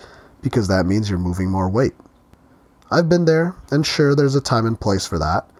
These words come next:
but sometimes people do just get caught up too much when it comes to strength and how much weight they have on the bar. Maybe so you can impress some people at the gym, but in reality, no one really cares how much weight you're lifting.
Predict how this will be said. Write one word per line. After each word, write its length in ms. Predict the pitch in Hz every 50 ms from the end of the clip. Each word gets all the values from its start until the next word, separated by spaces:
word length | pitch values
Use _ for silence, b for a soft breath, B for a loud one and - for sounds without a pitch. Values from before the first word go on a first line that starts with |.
| b b b b b b b b b _
but 280 | - 98 92 92 92 -
sometimes 500 | - - 135 139 - 147 143 143 135 -
people 360 | - - 131 131 113 110 104
do 300 | 98 98 107 107 104 101
just 220 | 95 98 90 -
get 240 | - 76 - - -
caught 240 | - - 104 92 80
up 180 | 80 - - -
too 260 | - - 110 104 101
much 360 | 90 85 85 85 85 - -
when 80 | - 82
it 80 | -
comes 220 | - 101 98 - -
to 100 | - -
strength 720 | - - - - 123 131 131 135 131 131 127 - - 104
and 180 | 90 85 80
how 240 | - - - 110 104
much 240 | 95 87 - - -
weight 320 | 90 90 98 101 98 -
they 120 | - 92 92
have 220 | 95 95 92 87
on 140 | 87 87 80
the 80 | 82
bar. 600 | 82 92 101 104 120 123 120 120 117 120 117 - B B B B B B B B B B -
Maybe 320 | 104 98 90 82 82 80
so 420 | - - - - - - - 95 85
you 160 | 82 85 85
can 140 | - 78 76
impress 400 | 76 76 - - 113 123 135 -
some 180 | - 135 123
people 300 | - 135 131 - 127 127
at 80 | 127 -
the 80 | 117
gym, 340 | 107 113 135 160 180 185 185
but 260 | 156 147 143 - - - b b b b b b b b -
in 120 | 233 226
reality, 640 | 233 226 202 190 190 185 185 185 185 190 190 185 180 - -
no 200 | 120 117 120 113
one 120 | 113 104 95
really 240 | 92 92 90 87
cares 320 | 82 - - 90 82 82 -
how 120 | 90 85
much 200 | 76 80 - -
weight 220 | - 78 78 - -
you're 100 | 69 73
lifting. 400 | 60 65 - - - - -